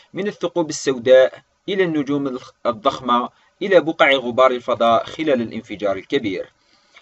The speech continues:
نحن لا نعرف حتى قوانين الفيزياء التي كانت موجودة في مثل هذه البيئة الحارة والكثيفة."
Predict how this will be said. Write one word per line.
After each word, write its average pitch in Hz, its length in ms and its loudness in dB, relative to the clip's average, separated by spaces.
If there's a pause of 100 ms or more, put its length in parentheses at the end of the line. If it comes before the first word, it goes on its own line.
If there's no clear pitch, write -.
(140)
نحن 117 220 -10
لا 110 220 -4
نعرف 123 340 -6
حتى - 280 -8
قوانين 185 440 -2
الفيزياء 147 520 -4
التي 139 260 -4
كانت 127 340 -8
موجودة 123 380 -6
في 120 140 -10
مثل 117 320 -8
هذه 120 240 -10
البيئة 113 320 -6
الحارة 110 440 -2
والكثيفة." 113 800 -10